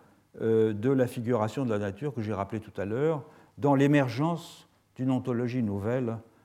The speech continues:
à partir du quinzième siècle, dont une forme, la forme plus,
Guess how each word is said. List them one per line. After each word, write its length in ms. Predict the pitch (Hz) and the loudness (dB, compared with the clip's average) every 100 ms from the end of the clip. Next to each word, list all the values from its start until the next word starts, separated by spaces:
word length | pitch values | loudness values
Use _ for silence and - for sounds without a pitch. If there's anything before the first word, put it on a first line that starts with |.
| _ _ - | _ _ -8
à 100 | 107 | -4
partir 640 | 120 - - 120 127 120 - _ 214 | -2 -4 -4 -2 -2 -4 -12 _ -20
du 420 | 185 104 120 120 117 - _ - | -16 -6 -4 -4 -10 -20 _ -10
quinzième 400 | 110 92 92 90 | -8 -4 -6 -6
siècle, 380 | - 110 117 | -8 -6 -6
dont 220 | 104 104 113 | -6 -6 -6
une 200 | 101 95 | -8 -10
forme, 340 | - 104 95 | -6 -6 -4
la 100 | 85 | -8
forme 300 | - 101 90 - _ _ - | -6 -8 -8 -12 _ _ -14
plus, 360 | 104 101 95 | -8 -6 -6